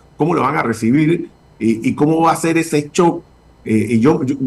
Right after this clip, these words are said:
yo la verdad que yo me, yo me pongo los zapatos de ellos. Yo tuve un choque emocional porque yo llegué a la universidad a dieciséis años recién cumplido porque me gradué del Javier muy temprana edad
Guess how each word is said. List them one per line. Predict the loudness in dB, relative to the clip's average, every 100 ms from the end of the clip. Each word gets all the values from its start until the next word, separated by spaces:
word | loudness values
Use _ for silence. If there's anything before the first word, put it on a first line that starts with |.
| 0
yo | 2
la | 4
verdad | 2 2
que |
yo | 2
me, | 4 2 0
yo | 0
me | 0
pongo | 0 0 2
los | 0
zapatos | 0 0 2
de | 4
ellos. | 4
Yo | 4
tuve | 2 2 2
un | 2 0
choque | 0 0 0
emocional | -2 -2 -2 -2
porque | -2 0 2
yo | 4 4 0 -8 _ -20 -10 -8 -8 -10 -12
llegué | -4 2 2 4
a | 4
la |
universidad | 4 2 2 0 2
a |
dieciséis | 2 0 0 0 0
años | 0 -2 -2
recién | -2 0 2
cumplido | 2 4 2
porque | 2 0
me | -2
gradué | -2 -2 0
del | 2
Javier | 2 4 4 2 -2
muy | 2 2
temprana | 2 0 0 0 0
edad | 0 -2